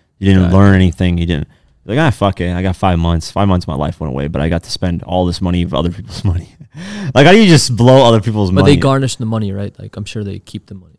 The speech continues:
Speaker 3: Like, all the money he got, they
Speaker 1: I don't know. In the report, it said the lady still had to pay the money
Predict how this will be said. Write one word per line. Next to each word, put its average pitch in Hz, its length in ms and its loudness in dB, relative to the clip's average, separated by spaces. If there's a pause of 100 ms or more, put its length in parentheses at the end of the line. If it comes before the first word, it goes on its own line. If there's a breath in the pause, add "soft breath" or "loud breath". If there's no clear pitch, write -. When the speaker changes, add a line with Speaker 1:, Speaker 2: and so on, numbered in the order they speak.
Speaker 3:
Like, 98 180 -14
all 101 120 -8
the 107 60 -6
money 107 180 -6
he 101 100 -8
got, 101 320 -10 (540)
they - 340 -16 (460)
Speaker 1:
I 107 60 4
don't 117 80 8
know. 107 60 6
In 104 60 4
the 101 100 4
report, 98 380 2
it 90 40 0
said 90 300 0 (140)
the 87 140 -6
lady 101 280 2
still 101 260 -4
had 98 100 -2
to - 40 -14
pay 101 140 0
the 95 80 2
money 87 320 0